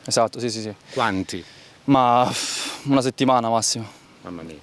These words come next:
Speaker 1: Anche se è finito il, il campionato scorso con il Fano, poi, eh, ci sono stati dei giorni in cui ho, ho staccato un po', diciamo, per iniziare subito a allenarmi e prepararmi per le Universiadi con i vari raduni e le varie preparazioni personali.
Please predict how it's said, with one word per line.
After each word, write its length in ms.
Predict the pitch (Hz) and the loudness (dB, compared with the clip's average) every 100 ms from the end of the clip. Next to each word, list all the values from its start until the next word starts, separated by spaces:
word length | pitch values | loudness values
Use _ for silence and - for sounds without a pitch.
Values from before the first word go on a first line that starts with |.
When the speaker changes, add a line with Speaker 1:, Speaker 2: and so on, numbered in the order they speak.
| _ - - | _ -20 -4
Speaker 1:
Anche 260 | 123 117 113 | -4 -2 2
se 120 | 123 | 6
è 380 | 120 117 117 113 | 8 8 6 4
finito 240 | 123 123 | 0 2
il, 60 | 120 135 | 2 2
il 180 | 120 | 0
campionato 400 | 131 120 127 123 | 0 0 2 0
scorso 560 | 117 127 123 117 147 135 - - - - - | 0 2 2 2 -2 -2 -4 -20 -20 -20 -6
con 160 | 127 120 | 0 0
il 80 | |
Fano, 380 | 117 127 120 117 | 2 4 4 4
poi, 280 | 117 117 113 | 2 2 2
eh, 640 | 110 110 110 107 107 107 107 | 0 0 0 -2 -2 -4 -4
ci 100 | 120 | -2
sono 140 | 123 | -2
stati 320 | 117 120 117 | 0 0 0
dei 120 | 113 110 | -4 0
giorni 280 | 117 113 | 2 2
in 80 | 110 | 0
cui 480 | 107 113 113 113 107 - - - - - - | 0 2 2 2 -2 -8 -20 -20 -20 -20 -2
ho, 960 | 120 113 110 110 110 110 107 107 107 107 104 107 73 | 4 6 6 4 4 2 0 -2 -4 -6 -8 -8 -6
ho 60 | 117 | -2
staccato 360 | - 110 117 | -2 0 -2
un 100 | 113 | 0
po', 200 | 113 113 | 2 2
diciamo, 500 | 110 110 110 110 104 - - | 2 0 0 0 -8 -12 -4
per 140 | 117 | -2
iniziare 360 | 113 107 113 110 | 0 0 0 0
subito 240 | 117 110 | 0 2
a 40 | |
allenarmi 380 | 113 113 113 113 | 2 0 -2 -2
e 100 | 110 | -4
prepararmi 420 | 117 110 113 113 | -4 2 2 2
per 100 | 107 | 2
le 60 | 113 | 2
Universiadi 540 | 113 110 - 113 113 | 2 -2 0 0 2
con 160 | 110 113 | 2 2
i 60 | 113 | 4
vari 200 | 113 113 | 2 4
raduni 480 | 117 117 117 113 - - - - | 2 2 2 2 -2 -18 -18 -2
e 380 | 110 107 110 107 | 0 2 0 0
le 100 | 104 | 2
varie 200 | 117 117 | 4 2
preparazioni 640 | 113 - 110 - 110 107 104 | 0 0 0 0 -2 -2 -2
personali. 500 | 110 - 107 107 | -4 -2 -2 -4